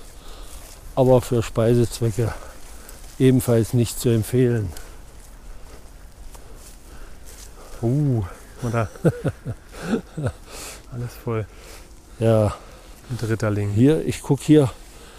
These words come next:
Speaker 1: rüber oder hier runter, weil eben hier auch mal Reizker wachsen. Die wir nun wirklich noch nicht genug haben.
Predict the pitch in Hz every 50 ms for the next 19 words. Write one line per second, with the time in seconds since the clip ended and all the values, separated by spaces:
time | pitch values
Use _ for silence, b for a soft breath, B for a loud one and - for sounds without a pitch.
0 | B B B B B B - - 110 107 117 131 147 156 147 160 165 160 160 143
1 | 123 - - - - - 131 127 127 127 123 131 131 120 120 135 151 151 - 151
2 | 143 120 123 127 127 135 - 127 127 131 123 87 110 120 139 160 160 - - 120
3 | 127 143 147 135 - - - - b b b b b b b b b b b -
4 | - 113 117 127 135 123 110 110 120 135 127 - - - 143 120 110 110 104 -
5 | - - - 107 95 85 b b b b b b b b b b b b b b
6 | b b b b b b b b b - - - - - 123 131 135 143 139 139
7 | 139 139 135 127 117 123 139 151 135 156 156 135 123 135 131 127 131 139 131 -
8 | - 131 120 123 131 127 - - 113 104 104 113 107 104 92 90